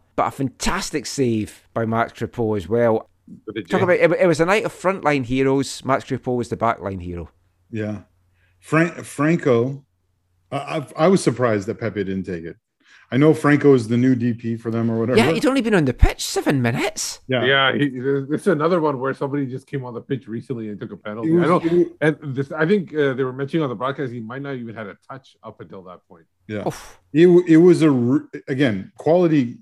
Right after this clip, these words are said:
Speaker 3: Whenever a keeper makes a save on a penalty, it's quality. Unless,
Speaker 1: Yeah.
Speaker 3: unless it's like an Ali Adnan penalty, then maybe not so much. But, but, uh, usually, whenever a keeper makes a save on a penalty, they've done well. They, they, kudos to them. But they, again, this was a horrible penalty.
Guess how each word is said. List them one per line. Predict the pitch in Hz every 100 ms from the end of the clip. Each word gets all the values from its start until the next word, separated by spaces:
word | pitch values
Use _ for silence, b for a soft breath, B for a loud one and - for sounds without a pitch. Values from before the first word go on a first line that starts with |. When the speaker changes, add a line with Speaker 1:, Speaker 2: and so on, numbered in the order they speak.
| -
Speaker 3:
Whenever | 156 156 165 190 240
a | 190
keeper | 170 147
makes | 139 127
a | 104
save | 120 110
on |
a | 104
penalty, | 120 113 107
it's | 101
quality. | - 110 113
Unless, | 151 165 185
Speaker 1:
Yeah. | 101 - _ _
Speaker 3:
unless | 147 180 185
it's | 160
like | 156
an | 131
Ali | 131 135
Adnan | 120 127 131 131
penalty, | 135 139 135
then | 131 120 117 110 113
maybe | 110
not | 104 98
so | 110
much. | 123 127
But, | 110 107 B B B -
but, | 143 147
uh, | 165 170
usually, | 160 180 151 117
whenever | 135 160 170
a | 147
keeper | 165 151
makes | 147 120
a |
save | 117 143 127
on | 117
a |
penalty, | 127 143 101 101 113 127 - _ 127 117 -
they've | 131
done | 120 127
well. | 127 123 82
They, | 120
they, | 117 - 135 120 _ _
kudos | - 160 147 -
to |
them. | 131 92 85 b b b b b
But | - 131
they, | 190
again, | 151 160 107
this | 165
was | 196 131
a | 98
horrible | - - 160 165 147 120
penalty. | 110 131 120 98 104